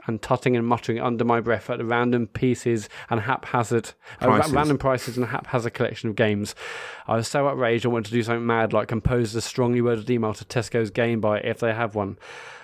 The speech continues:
Speaker 1: I've taken now with the idea of rearranging the shelves myself before I leave the store. It's like a public service for gamers. Uh, the issue keeps niggling me. It's now a feature of my main weekly shop and it's all your fault. I mean, I have also done that. Um,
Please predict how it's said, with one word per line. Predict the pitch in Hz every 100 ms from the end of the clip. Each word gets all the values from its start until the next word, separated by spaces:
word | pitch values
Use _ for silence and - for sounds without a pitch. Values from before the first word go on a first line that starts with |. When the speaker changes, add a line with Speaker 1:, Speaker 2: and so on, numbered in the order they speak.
| -
Speaker 1:
I've | 113
taken | - 135 131 123
now | 131 127
with | 110 110
the | 110
idea | 110 110 107
of | 107
rearranging | 123 117 107 113
the |
shelves | 98 113 104
myself | 117 104 - 107
before | - 101 110
I |
leave | 110 113
the | 110
store. | - 120 104
It's | 107
like | 113 104
a |
public | - 117 120 113
service | - 110 107 -
for |
gamers. | 110 117 110 98 - - _ - - - -
Uh, | 113
the | 113 156
issue | 143 170
keeps | 151 131
niggling | 135 123 113
me. | 110 113
It's | 113
now | 117 120 123 -
a |
feature | - 131 123
of | 113
my | 113
main | 113 117 117
weekly | 113 - 110
shop | - 113
and | 123
it's | 107
all | 120 117
your | 117 110
fault. | 123 107 -
I | 127
mean, | 131 127 131 139 _ _ _ _ -
I | 123
have | 120 127 127
also | 135 - 101
done | 101 95
that. | 92 - 113
Um, | 107 107 104 104